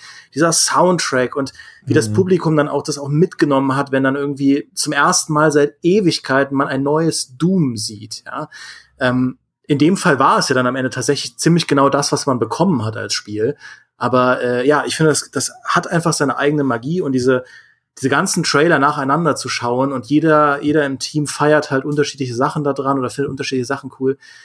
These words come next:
Speaker 1: So ist es, glaub ich, wenn man zusammen Fußball schaut und Fußball gut findet. Ich kann es mir immer nur so
Speaker 2: <laughs>
Speaker 1: annähern, aber die Art Liebe empfindet man dann, glaub ich.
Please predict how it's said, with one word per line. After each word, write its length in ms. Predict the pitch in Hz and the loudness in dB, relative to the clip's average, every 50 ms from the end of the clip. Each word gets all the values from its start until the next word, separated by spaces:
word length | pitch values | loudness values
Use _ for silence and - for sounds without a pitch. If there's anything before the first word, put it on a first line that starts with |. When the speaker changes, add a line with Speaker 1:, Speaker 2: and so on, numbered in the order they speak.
| - _ - | -20 _ -6
Speaker 1:
So 200 | - - 175 220 | 0 2 4 4
ist 100 | 240 226 | 4 2
es, 100 | 208 - | -2 -2
glaub 260 | - 170 160 165 170 | 0 0 2 2 2
ich, 100 | 170 - | 0 0
wenn 100 | - 151 | 0 0
man 100 | 156 156 | 0 0
zusammen 340 | 147 - 139 143 139 143 135 | -2 -2 -2 0 0 0 -2
Fußball 400 | - - 175 170 - - 131 123 | -4 -4 -6 -4 -4 -4 -4 -4
schaut 240 | - - 127 131 139 | -4 -4 -4 -4 -4
und 120 | 139 127 | -6 -8
Fußball 320 | - - 143 - - 127 120 | -8 -10 -10 -8 -8 -10 -8
gut 180 | 127 135 131 | -8 -8 -10
findet. 340 | - - 110 104 104 104 - | -8 -8 -8 -8 -8 -8 -8
Ich 80 | - - | -4 -2
kann 120 | - 151 | -2 0
es 120 | 143 - 226 | 0 0 0
mir 220 | 202 147 147 143 | 0 -2 -2 -2
immer 140 | 143 156 160 | 0 0 2
nur 120 | 160 160 | 2 2
so 120 | 139 139 135 135 - - | 2 0 -2 -4 -6 -14
Speaker 2:
<laughs> 160 | - - - | -16 -10 -6
Speaker 1:
annähern, 800 | - 143 160 190 226 208 143 120 113 120 117 117 147 151 185 196 - _ _ _ _ _ _ - - _ _ _ | -2 -2 0 0 0 0 0 0 0 -2 -2 -2 -2 -2 -4 -6 -10 _ _ _ _ _ _ -20 -20 _ _ _
aber 360 | - 139 135 143 139 139 147 - - - - _ _ _ _ | -2 0 2 2 2 2 0 -2 -6 -16 -20 _ _ _ _
die 260 | - 143 135 160 196 208 | -10 -2 0 2 2 4
Art 200 | 170 160 156 156 | 2 2 0 0
Liebe 260 | 160 180 180 165 156 | 0 0 0 0 -2
empfindet 440 | 139 135 131 - 160 160 139 113 - | -2 -4 -4 -4 -4 -4 -4 -4 -8
man 120 | 113 110 | -10 -10
dann, 160 | 107 107 110 101 | -8 -10 -10 -10
glaub 260 | 107 107 110 110 113 | -8 -8 -8 -8 -8
ich. 160 | 117 - _ | -10 -14 _